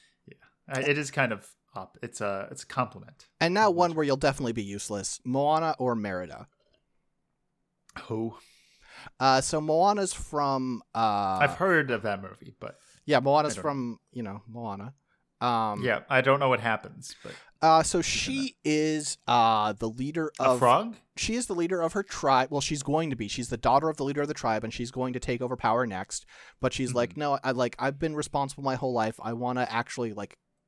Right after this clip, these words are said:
Speaker 2: have an adventure and stuff." Um,
Speaker 1: And she just can't wait to be king, or?
Speaker 2: No, it's kind of the opposite. She doesn't really wanna be king. She's like, "Listen, I'll do, I'll do the
Speaker 1: Oh.
Speaker 2: right thing." She's a responsible lady, but she's like, I kind of, like, she has basically wanderlust,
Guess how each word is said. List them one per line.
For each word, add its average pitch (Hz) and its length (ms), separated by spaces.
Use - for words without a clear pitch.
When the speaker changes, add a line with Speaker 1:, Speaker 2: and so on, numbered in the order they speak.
Speaker 2:
have 120 300
an 120 80
adventure 107 500
and 98 220
stuff." - 400
Um, 107 380
Speaker 1:
And 127 100
she 131 100
just 123 220
can't 123 160
wait 117 160
to 117 60
be 107 120
king, 160 380
or? 95 360
Speaker 2:
No, 254 320
it's 240 120
kind 311 180
of 233 60
the 165 120
opposite. 143 480
She 143 100
doesn't 175 220
really 139 160
wanna 123 280
be 101 140
king. 87 260
She's 117 240
like, 120 160
"Listen, 147 240
I'll 147 140
do, 190 180
I'll 175 120
do 277 180
the 240 80
Speaker 1:
Oh. 180 40
Speaker 2:
right 170 220
thing." 113 500
She's 180 240
a 180 60
responsible 165 680
lady, 110 320
but 110 120
she's 135 260
like, 127 360
I 151 160
kind 285 320
of, 202 200
like, 147 340
she 202 140
has 175 220
basically 156 360
wanderlust, 120 760